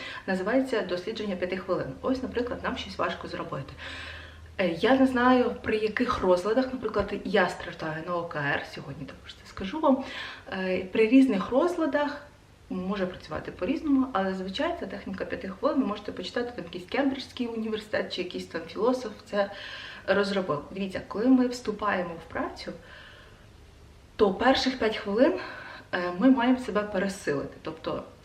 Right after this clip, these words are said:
Зробити, бо так, типу, треба. От, от, от якось себе так налаштувати, хоча це дуже важко. Через п'ять хвилин наш мозок вливається в цю рутину і може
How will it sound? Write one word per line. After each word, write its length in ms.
Зробити, 360
бо 160
так, 320
типу, 240
треба. 500
От, 240
от, 280
от 100
якось 280
себе 160
так 160
налаштувати, 840
хоча 200
це 100
дуже 220
важко. 380
Через 280
п'ять 280
хвилин 400
наш 340
мозок 540
вливається 680
в 60
цю 360
рутину 760
і 220
може 420